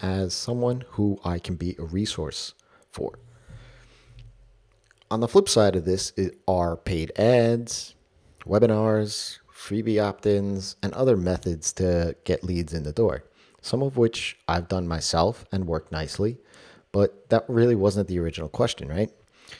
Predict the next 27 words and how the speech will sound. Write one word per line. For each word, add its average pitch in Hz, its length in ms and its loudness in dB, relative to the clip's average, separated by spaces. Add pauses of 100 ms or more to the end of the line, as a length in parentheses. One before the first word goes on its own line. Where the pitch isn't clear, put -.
(460)
If - 160 -4
you 117 100 0
want 156 300 0
to - 80 -2
know 107 240 6
more 95 320 6
about 98 300 0
those 80 240 -4
things, 76 460 -8
go 113 280 2
ahead 104 300 2
and, 85 240 -4 (340)
and 87 280 -4
hey, 98 340 0 (240)
just - 240 -8 (100)
ask 143 320 -2
me. 71 140 -10 (640)
<laughs> - 0 - (800)
Webinars, 104 580 4 (1080)
for - 220 -2
example, 82 540 -2
I've 92 140 0
seen 104 240 0
myself 87 540 0
and 95 220 -4
spoken 107 640 0
with 92 260 0